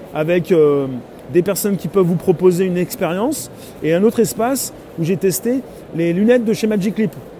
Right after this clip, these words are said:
Sur YouTube, en ce moment, vous voyez le hall deux. Vous pouvez entrer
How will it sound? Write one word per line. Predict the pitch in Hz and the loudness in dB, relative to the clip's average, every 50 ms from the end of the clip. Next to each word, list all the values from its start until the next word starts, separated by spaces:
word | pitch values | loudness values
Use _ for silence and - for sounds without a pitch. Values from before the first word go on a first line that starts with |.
| - - - - - - - - - - - - - - - - - - - - - - - - - - - - - - - - | -20 -20 -20 -20 -20 -20 -20 -20 -20 -20 -20 -20 -20 -20 -20 -20 -18 -18 -20 -20 -20 -20 -20 -20 -20 -20 -20 -18 -18 -18 -14 -12
Sur | - - 208 214 | -6 -2 0 2
YouTube, | 220 226 202 - - 254 240 | 4 2 2 2 2 2 2
en | 208 | 0
ce | - - | -2 -2
moment, | 214 202 226 240 | 0 2 2 2
vous | 208 220 220 | 2 2 2
voyez | 180 202 208 208 | 4 4 4 6
le | 202 196 | 8 8
hall | 185 180 196 190 | 8 8 8 6
deux. | 160 165 | 4 2
Vous | 156 - - - - - - - - - - - - | 0 0 -4 -14 -20 -20 -20 -20 -20 -20 -20 -16 -10
pouvez | 135 156 | -6 -4
entrer | 170 185 - - 226 233 208 | -4 -2 0 2 2 2 2